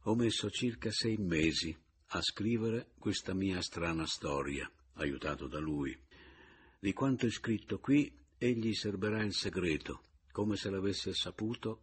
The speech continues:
sotto il sigillo della confessione. Abbiamo discusso a lungo insieme sui casi miei,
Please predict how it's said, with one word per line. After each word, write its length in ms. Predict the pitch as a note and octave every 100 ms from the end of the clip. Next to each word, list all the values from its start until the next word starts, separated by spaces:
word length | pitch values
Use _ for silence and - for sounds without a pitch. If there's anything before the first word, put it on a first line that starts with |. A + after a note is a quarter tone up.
| -
sotto 380 | - F2+ - F2+
il 120 | E2
sigillo 540 | - D#2 G#2+ F#2+ F2+
della 200 | E2 E2
confessione. 840 | E2 D#2+ - E2 - - B1+ B1+ - _ - - _ - - -
Abbiamo 360 | G2 G#2 C3+ A#2
discusso 460 | A2+ - B2 -
a 40 | A2+
lungo 380 | A#2 B2 G#2+ A2+
insieme 640 | - G#2+ E2+ D2+ D2+ - _ -
sui 260 | - D#2+ D2
casi 300 | F2 D2 D2
miei, 400 | D2+ D2 C#2+